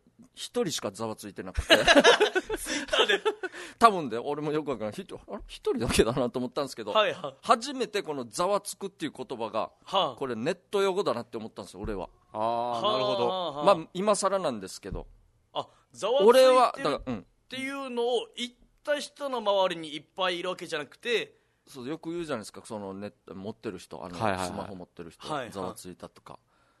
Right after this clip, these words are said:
Speaker 1: だから俺はそういうのないから、ガラケーなんで。
Speaker 2: はいはい。
Speaker 1: だから初めてこのざわつくっていう意味が分かったんですよ。
Speaker 2: あ、
Speaker 1: で、そし-、
Speaker 2: そうなんすね。
Speaker 1: そし-、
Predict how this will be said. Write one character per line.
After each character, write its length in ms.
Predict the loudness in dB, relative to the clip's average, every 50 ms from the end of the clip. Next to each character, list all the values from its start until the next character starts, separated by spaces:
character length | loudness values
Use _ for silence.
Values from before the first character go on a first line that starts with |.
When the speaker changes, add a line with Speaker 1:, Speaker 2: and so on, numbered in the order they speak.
| _ _ _ -6
Speaker 1:
だ 80 | -4
か 40 | -2 -2
ら 40 |
俺 160 | 0 0 2 4
は 160 | 4 4 2
そ 280 | 2 -2 -4 -4 -4
う 20 | -4
い 40 | -4
う 160 | -6 -6 -8
の 160 | -10 -10 -10
な 180 | -6 -4 -4 -4
い 120 | -4 -6 -8
か 140 | -10 -10 -10
ら、 220 | -10 -12 -14 -16 _ -12
ガ 140 | -6 -4 -2
ラ 180 | -2 -2 -2 -2
ケ 160 | -4 -6 -6
ー 20 |
な 220 | -6 -8 -10 -10 -12
ん 20 | -14
で。 80 | -16
Speaker 2:
は 60 | -20
い 20 | -20
は 0 |
い。 40 | _
Speaker 1:
だ 0 |
か 20 | _ _ _ _ _ _ _ _ _ -12
ら 100 | -12 -10
初 340 | -6 -6 -6 -6 -6 -6 -6
め 140 | -6 -6 -6
て 160 | -6 -8 -8
こ 140 | -6 -8 -10
の 100 | -10 -8
ざ 160 | -4 -2 -2
わ 120 | -2 -2
つ 140 | -6 -10 -12
く 100 | -12 -12
っ 20 |
て 140 | -12 -10 -10
い 40 | -8
う 20 | -6
意 20 | -6
味 100 | -6 -6
が 100 | -8 -12
分 80 | -10
か 80 | -12 -14
っ 40 | -14
た 160 | -8 -10 -10
ん 60 | -10
で 60 | -10
す 40 | -18
よ。 60 | _ _ _ _ _ _ _ _ -4 -4
Speaker 2:
あ、 100 | -4 -4 -4 -14 -4 0
Speaker 1:
で、 120 | 0 2
そ 200 | 2 2 -2 0
し-、 80 | 0 0
Speaker 2:
そ 200 | -2 -4 -6 -8
う 20 |
な 120 | -8 -8 -8
ん 80 | -8 -8
す 120 | -14 -14
ね。 60 | -12
Speaker 1:
そ 160 | -8 -6 -6 -6
し-、 180 | -6 -8 -10